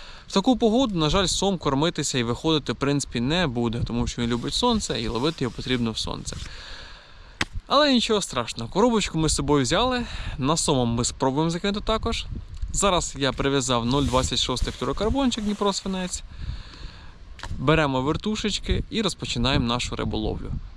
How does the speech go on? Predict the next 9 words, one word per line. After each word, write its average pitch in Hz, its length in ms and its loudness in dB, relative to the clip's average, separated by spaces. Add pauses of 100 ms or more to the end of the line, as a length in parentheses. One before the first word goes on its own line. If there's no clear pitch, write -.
Будемо 135 400 2
ловити 123 360 2
головня, 196 560 0 (640)
але 147 440 2
обов'язково 131 560 2
спробуємо, 147 640 0 (500)
не 131 100 0
дивлячись 127 440 2
на 110 260 -2